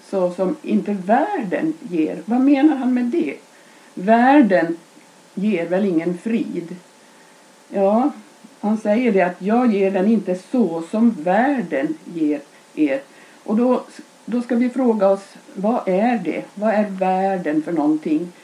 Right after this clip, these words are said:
Och vad är det för skillnad med Jesus och världen? Och då måste vi förstå det att, att Jesus representerar ett helt annat rike.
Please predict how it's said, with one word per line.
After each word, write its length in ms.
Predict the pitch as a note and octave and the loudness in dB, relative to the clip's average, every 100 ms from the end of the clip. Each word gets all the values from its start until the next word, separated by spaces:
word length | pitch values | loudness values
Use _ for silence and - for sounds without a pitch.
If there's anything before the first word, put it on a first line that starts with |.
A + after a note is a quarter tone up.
| - - | -20 -12
Och 120 | F#3 | -2
vad 320 | F#3+ G3+ G3+ G3 - - | 2 2 2 -4 -16 -4
är 100 | F#3+ | -2
det 80 | F#3+ | -2
för 140 | G3 | -4
skillnad 560 | G3 G#3 E3+ E3 D3+ D#3 | -2 -2 -2 0 -2 -2
med 260 | F3 E3+ E3 | -2 -2 -4
Jesus 800 | F3 A3 G#3+ E3 E3 - D#3+ D#3 | -4 -2 0 -2 -8 -8 -8 -6
och 180 | - D#3+ | -8 -2
världen? 640 | D#3+ E3+ F#3 D#3+ D3 F3+ - - - - - | -2 -2 -4 -6 -8 -8 -12 -20 -20 -20 -14
Och 80 | F#3+ | -2
då 100 | G#3 | 6
måste 280 | C#4+ D4+ B3+ | 6 6 2
vi 140 | A#3 | 2
förstå 640 | A#3 A#3 - A3+ C4 E4 | 2 -4 -4 0 4 4
det 260 | F#3+ E3 C#3+ | 4 0 0
att, 260 | D#3+ - E3+ | -2 -4 -10
att 280 | E3+ - D3 D3+ D#3 | -12 -8 -4 -4 -4
Jesus 580 | E3+ A#3 F3+ - - E4+ - - - - | -2 -2 -2 -6 -2 -2 -2 -14 -20 -14
representerar 1160 | - F#3+ G3+ F3+ E3+ E3+ E3+ G#3 A#3 A3 D#3 D3+ | -6 -6 -6 -8 -8 -6 -4 0 2 2 0 -2
ett 180 | F3+ F3+ - | -8 -10 -2
helt 400 | A#3 A3+ F#3+ F3+ | 2 2 0 -6
annat 440 | - G3 F3+ E3 F3 | -6 -2 -2 -4 -6
rike. 760 | E3+ G#3 D3+ D#3+ - - G#3 | -4 -4 -4 -10 -18 -10 -10